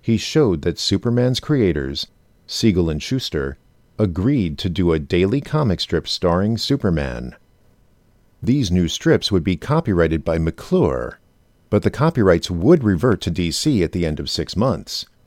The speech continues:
whereas D C would reprint them in Action Comics or Superman Comics. Quote, "By a separate agreement, Siegel and Shuster were employed by Detective on the same day to do the work,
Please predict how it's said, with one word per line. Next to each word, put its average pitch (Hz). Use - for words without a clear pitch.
whereas 82
D 87
C 98
would 82
reprint 113
them 64
in 87
Action 78
Comics 73
or 73
Superman 73
Comics. 62
Quote, 90
"By 90
a 82
separate 139
agreement, 127
Siegel 110
and 147
Shuster 123
were 87
employed 90
by 87
Detective 90
on 82
the 78
same 101
day 117
to 85
do 85
the 90
work, 101